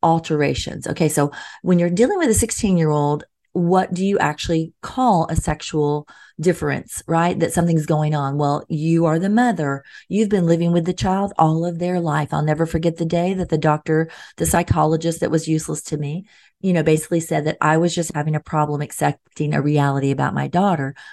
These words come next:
When I said to him, "No, you're having a problem listening to the medical reports that I just gave you, that the doctors found anomalies on her brain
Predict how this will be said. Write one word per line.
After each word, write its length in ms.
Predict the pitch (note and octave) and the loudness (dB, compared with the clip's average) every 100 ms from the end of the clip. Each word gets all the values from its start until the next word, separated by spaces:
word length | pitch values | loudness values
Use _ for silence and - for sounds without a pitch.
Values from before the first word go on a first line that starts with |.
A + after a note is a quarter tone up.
| - | -6
When 140 | D3+ | -2
I 100 | D3 | 0
said 220 | D3+ D3+ | 2 0
to 60 | C#3+ | 0
him, 240 | F3 F3 | 0 0
"No, 120 | D#3+ D3 | 0 0
you're 220 | C#3+ G3+ | -2 -2
having 240 | A3 G3 | -2 -2
a 40 | E3 | -4
problem 460 | - D#3+ D#3 D3+ | -4 -4 -2 -4
listening 440 | D3+ D#3+ - D3 D3 | -4 -4 -4 -4 -2
to 180 | - C#3+ | -4 -2
the 60 | |
medical 340 | D3+ C#3+ D3+ C#3+ | 2 0 0 -2
reports 460 | C#3 - G3 G3 | -2 0 -2 0
that 120 | D#3 | 0
I 80 | C#3+ | 0
just 240 | C#3 C#3+ - | 0 -2 0
gave 240 | D3 C#3 | 0 2
you, 240 | C#3+ C#3+ - - - | 2 0 -2 -14 -6
that 140 | D3+ D3 | -4 0
the 60 | |
doctors 440 | D3 D3 C#3+ C#3+ - | 2 2 2 -4 -2
found 320 | D3 C#3+ D3 - | 0 0 -2 -4
anomalies 840 | D3 D3+ D3 D#3 D#3+ D3+ C#3 C#3 - | 0 2 2 2 2 0 -2 -6 -2
on 220 | D3 D3 | 0 0
her 160 | C#3+ C#3 | 0 -4
brain 720 | C#3+ E3 A3+ G#3+ D3+ C#3+ D#3 | -4 -2 0 0 0 -4 -6